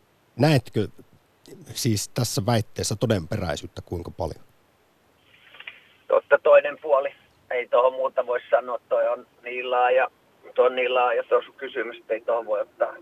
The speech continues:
Speaker 2: absoluuttista kantaa. Voi sanoa näin, että rikkaat rikastuu niin kuin ennenkin, mut se, että onko ne sitten vääryydellä tai viekkaudella, niin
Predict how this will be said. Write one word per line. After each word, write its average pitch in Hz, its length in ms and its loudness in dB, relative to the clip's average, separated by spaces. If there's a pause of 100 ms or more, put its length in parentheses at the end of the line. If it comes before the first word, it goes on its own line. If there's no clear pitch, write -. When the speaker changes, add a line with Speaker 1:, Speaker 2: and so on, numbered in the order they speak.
(540)
Speaker 2:
absoluuttista 113 760 -2
kantaa. 110 480 4
Voi 110 320 6
sanoa 123 260 6
näin, 123 340 0
että 117 320 2
rikkaat - 420 2
rikastuu 120 580 2
niin 117 160 -2
kuin 123 160 10
ennenkin, 113 520 2 (460)
mut 113 180 -2
se, 120 120 10
että 113 220 4 (100)
onko 120 240 0
ne 117 200 -4
sitten 117 340 -2
vääryydellä 117 580 2
tai 117 260 4
viekkaudella, 107 800 -2
niin 107 260 -12